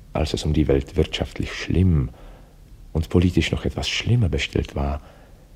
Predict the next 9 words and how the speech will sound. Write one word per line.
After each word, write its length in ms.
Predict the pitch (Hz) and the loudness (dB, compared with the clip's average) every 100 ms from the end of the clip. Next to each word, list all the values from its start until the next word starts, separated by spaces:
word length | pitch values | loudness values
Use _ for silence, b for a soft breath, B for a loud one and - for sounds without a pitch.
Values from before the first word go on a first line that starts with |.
| b - - - - | b -20 -20 -20 -8
schrieb 400 | - 120 147 147 | 2 6 6 6
ich 360 | 120 113 - - | 2 0 -4 2
bei 320 | 95 87 - | 4 4 4
irgendeiner 760 | 123 117 95 82 - 95 95 90 | 2 2 2 0 2 2 4 4
Gelegenheit: 800 | 78 78 87 87 80 82 - - b b b b b b - - - - - | 4 4 4 2 2 2 0 -10 b b b b b b -20 -20 -20 -20 0
„Wir 220 | - 104 | 8 10
dürfen 520 | 95 120 160 - 165 | 10 10 10 8 6
nicht 300 | 147 123 - | 8 6 4
glauben, 500 | - 110 120 127 131 | 6 6 6 4 2